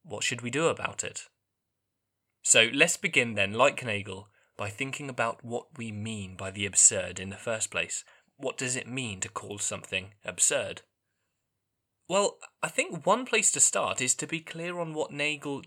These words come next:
doesn't mean by the absurd. Because you'll sometimes see in philosophy, and I'm sure this is the case in other disciplines as well, that the philosophical definition of a word is often something quite different from the general day-to-day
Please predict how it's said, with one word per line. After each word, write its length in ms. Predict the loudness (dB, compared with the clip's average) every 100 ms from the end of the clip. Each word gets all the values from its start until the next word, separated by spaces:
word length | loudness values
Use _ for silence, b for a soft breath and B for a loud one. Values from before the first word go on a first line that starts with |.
| -2
doesn't 460 | 2 4 2 0
mean 220 | -8 -8 -6
by 140 | -6
the 140 | -4
absurd. 460 | -2 -2 -4 -6 -10 _ _ _ _ _ _ _ _ -8
Because 300 | -2 0 0
you'll 200 | 0 4
sometimes 460 | 6 6 4 4 6
see 220 | 6 4
in 100 | 0
philosophy, 580 | 0 0 0 0 -2 0
and 100 | -2
I'm 120 | 0
sure 240 | 2 2 0
this 180 | -2
is 120 | 0 0
the 80 |
case 260 | 2 2 2
in 100 | 0
other 140 | -2
disciplines 500 | -4 -6 -4 -4 -2
as 100 | 0
well, 380 | 0 0 0 -8 B B B B -8
that 180 | -8 -8
the 80 |
philosophical 680 | -6 -4 4 4 4 -4 -4
definition 480 | -2 -2 -4 -4 -4
of 60 | -4
a 40 |
word 320 | -4 -4 -4 -4
is 160 | -6 -4
often 260 | -6 -6 -2
something 400 | 0 0 -2 -10
quite 400 | -10 -6 -6 -6
different 420 | -8 -6 -8 -10
from 160 | -10 -10
the 120 | -8
general 580 | -6 -6 -6 -2 -2 -2
day-to-day 800 | -6 -6 -6 -6 -2 -2 -4